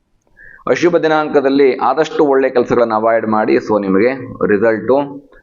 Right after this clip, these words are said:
ಶುಭ ದಿನಾಂಕದಲ್ಲಿ ಮಾಡುವಷ್ಟು ಅಥವಾ ಶುಭ ದಿನಾಂಕದಲ್ಲಿ ಮಾಡಿದಾಗ ಸಿಗುವಷ್ಟು ರಿಸಲ್ಟು ಅಶುಭ ದಿನಾಂಕದಲ್ಲಿ ಸಿಗೋದಿಲ್ಲ.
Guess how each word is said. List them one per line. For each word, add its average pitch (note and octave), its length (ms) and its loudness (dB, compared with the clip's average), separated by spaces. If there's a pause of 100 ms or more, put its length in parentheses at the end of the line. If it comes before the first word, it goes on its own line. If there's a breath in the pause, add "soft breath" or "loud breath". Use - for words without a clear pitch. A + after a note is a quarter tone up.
(100)
ಶುಭ A#2+ 220 2
ದಿನಾಂಕದಲ್ಲಿ G#2+ 560 0
ಮಾಡುವಷ್ಟು F#2+ 640 0
ಅಥವಾ G2+ 460 -4
ಶುಭ G#2 200 0
ದಿನಾಂಕದಲ್ಲಿ G#2 480 0
ಮಾಡಿದಾಗ F#2+ 400 0
ಸಿಗುವಷ್ಟು F2+ 500 0
ರಿಸಲ್ಟು F2+ 460 0
ಅಶುಭ F#2+ 260 0
ದಿನಾಂಕದಲ್ಲಿ F2+ 480 0
ಸಿಗೋದಿಲ್ಲ. F#2 400 0